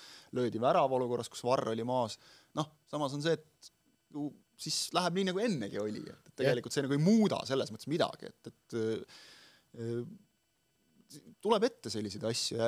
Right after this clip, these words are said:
Speaker 1: seda on ju öelnud meie kohtunikud ka algusest peale rõhutanud, et, et, et, et kindlasti tuleb. Kindlasti tuleb neid eksimusi ja, ja see ongi nüüd see küsimus on selles, et kas sa teed sellest mingi tohutu suure numbri, samamoodi, et kas sa teed sellest, et,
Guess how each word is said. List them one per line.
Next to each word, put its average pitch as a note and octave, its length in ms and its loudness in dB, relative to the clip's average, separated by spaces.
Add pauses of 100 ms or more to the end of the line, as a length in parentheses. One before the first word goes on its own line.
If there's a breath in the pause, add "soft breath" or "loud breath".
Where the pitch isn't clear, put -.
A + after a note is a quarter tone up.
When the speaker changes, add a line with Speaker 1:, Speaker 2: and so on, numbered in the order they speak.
Speaker 1:
seda D3+ 220 2
on C3+ 100 -2
ju D3+ 80 2
öelnud C#3 320 0
meie C#3+ 240 -4
kohtunikud C#3+ 500 -4
ka D3 120 0
algusest C3 360 -2
peale C#3 220 -2
rõhutanud, A2 560 0
et, - 220 -14
et, - 300 -14 (640)
et, A#2 140 -8 (280)
et - 140 -20
kindlasti G3+ 520 0
tuleb. - 220 -14 (240)
Kindlasti D4 400 -2
tuleb G3+ 240 2
neid C#3+ 160 0
eksimusi D3 540 -2
ja, D3 100 0
ja D#3 240 4
see A#3 140 0
ongi F3 180 0
nüüd C3+ 80 -4
see D#3+ 80 -4
küsimus D#3+ 400 -2
on A#2 60 -8
selles, E3+ 340 0
et - 160 -20
kas - 220 -4
sa - 20 -10
teed F3+ 400 2
sellest A2+ 240 -6
mingi C3 220 -4 (500 loud breath)
tohutu F3+ 400 2
suure G#2+ 160 -6
numbri, E3 400 0
samamoodi, A#2+ 480 2
et - 60 -20
kas - 100 -10
sa A2 80 -8
teed D#3 240 2
sellest, A#2 400 -6
et, - 300 -8